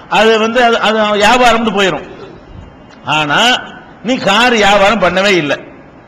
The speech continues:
நீ என்ன பண்றேன்னு கேட்டா, கடனாக கொடுப்பதற்காக வேண்டி நீ பன்னெண்டு லட்ச ரூபாய் காரை வாங்கி வச்சுட்டு ரொக்கத்துக்கு ஒருத்தனுக்கு விப்பியா? பன்னெண்டு லட்ச விக்க இயலுமா?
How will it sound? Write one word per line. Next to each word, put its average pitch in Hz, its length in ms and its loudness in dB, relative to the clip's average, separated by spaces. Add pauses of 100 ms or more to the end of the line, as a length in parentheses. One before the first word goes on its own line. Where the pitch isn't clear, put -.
(160)
நீ 233 160 0
என்ன 254 220 2
பண்றேன்னு 214 460 0
கேட்டா, 160 560 0 (300)
கடனாக 233 800 2
கொடுப்பதற்காக 214 720 2
வேண்டி 190 300 -4 (540)
நீ 226 120 -2
பன்னெண்டு 233 400 0
லட்ச 226 80 0
ரூபாய் 240 200 2
காரை 220 280 2
வாங்கி 226 180 0
வச்சுட்டு 208 440 0 (220)
ரொக்கத்துக்கு 220 500 -2
ஒருத்தனுக்கு 208 420 -2
விப்பியா? 202 260 -2
பன்னெண்டு 196 240 -2
லட்ச 196 140 -4
விக்க 190 180 -4
இயலுமா? 196 580 0